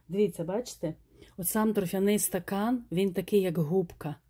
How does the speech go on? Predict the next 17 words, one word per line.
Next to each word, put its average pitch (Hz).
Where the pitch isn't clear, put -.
він 175
дуже-дуже 196
вологоємкий. 175
Відповідно, 185
ми 214
повинні 190
його 165
прибрати. 165
Ну, 240
і, 190
як 180
я 202
вже 180
сказала, 190
коли 196
рослинка 185
ослаблена, 180